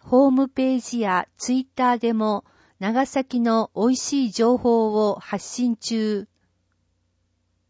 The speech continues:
港町、長崎を訪れるクルーズ客船に会いに行こう。汽笛が鳴る方へ。ちょこっと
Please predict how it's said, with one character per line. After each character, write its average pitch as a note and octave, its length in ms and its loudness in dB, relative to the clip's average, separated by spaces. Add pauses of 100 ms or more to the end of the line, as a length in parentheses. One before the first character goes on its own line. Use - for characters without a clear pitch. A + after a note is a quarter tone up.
(640)
港 B3+ 480 2
町、 A#3+ 520 -2 (380)
長 A3 260 2
崎 C4+ 360 -2
を B3 200 6
訪 B3 220 0 (160)
れ A3+ 160 2
る G#3 400 0
ク A3 140 0
ル C4+ 140 4
ー - 40 4
ズ C4 160 -4
客 B3+ 300 -2
船 A#3+ 380 0
に A3+ 260 -2
会 B3+ 240 2
い - 40 2
に G#3+ 240 -2
行 - 60 -20
こ F#3+ 500 0
う。 - 60 -20 (720)
汽 C#4 280 0
笛 C4+ 160 -4
が C4+ 180 0
鳴 B3 180 2
る C4 160 2
方 G#3+ 320 2
へ。 F#3 360 -2 (1200)
ち - 100 -4
ょ A3+ 60 0
こ C#4+ 200 2
っ C4+ 60 -6 (140)
と G3 320 0